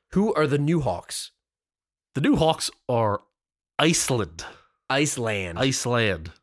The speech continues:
Speaker 1: The, the land of ice.
Speaker 2: Yeah.
Speaker 1: Expertly coached and expertly trained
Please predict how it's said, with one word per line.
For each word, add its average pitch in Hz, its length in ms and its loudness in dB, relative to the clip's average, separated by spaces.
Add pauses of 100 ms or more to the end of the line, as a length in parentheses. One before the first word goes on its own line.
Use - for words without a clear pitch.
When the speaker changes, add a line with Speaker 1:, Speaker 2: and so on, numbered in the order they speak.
(100)
Speaker 1:
The, 110 380 -2
the 143 100 -2
land 151 280 2
of 131 80 0
ice. 123 380 0
Speaker 2:
Yeah. 101 180 0 (1700)
Speaker 1:
Expertly 143 500 0
coached - 560 -6 (540)
and 143 140 -4 (100)
expertly 151 480 -2
trained 113 520 -2